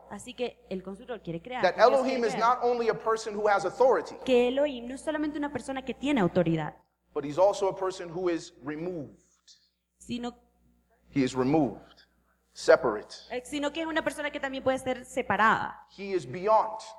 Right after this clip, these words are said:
Speaker 1: Está más allá de eso.
Speaker 2: So I want you to notice
Speaker 1: Así
Speaker 2: one
Speaker 1: que
Speaker 2: last verse here in Genesis one.
Speaker 1: quiero que vean el último versículo aquí en Génesis
Speaker 2: Look at,
Speaker 1: uno.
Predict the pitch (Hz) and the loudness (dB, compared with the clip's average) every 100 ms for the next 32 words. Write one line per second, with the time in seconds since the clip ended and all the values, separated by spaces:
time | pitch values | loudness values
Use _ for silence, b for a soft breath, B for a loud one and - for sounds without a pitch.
0 | - 240 - - 254 247 330 294 185 170 | -8 -8 -6 -6 -4 -4 -4 -4 -4 -4
1 | 151 151 - - _ _ _ _ _ _ | -4 -6 -10 -20 _ _ _ _ _ _
2 | _ _ _ _ _ _ - 147 147 147 | _ _ _ _ _ _ -14 -8 -6 -2
3 | 156 202 196 160 180 180 147 - - - | 0 0 2 2 4 4 2 -4 -12 -2
4 | 147 175 170 170 170 143 175 175 - 175 | 2 6 8 6 6 2 2 2 0 0
5 | 160 147 170 156 147 143 165 214 - - | 2 2 -2 -2 -2 2 2 0 -12 -2
6 | 294 330 320 262 262 277 247 233 247 254 | 0 2 2 2 0 0 2 2 2 0
7 | 240 208 - 277 269 - 185 180 180 214 | 0 -2 -4 -6 -6 -6 -4 -4 0 6
8 | 359 202 247 | 8 6 2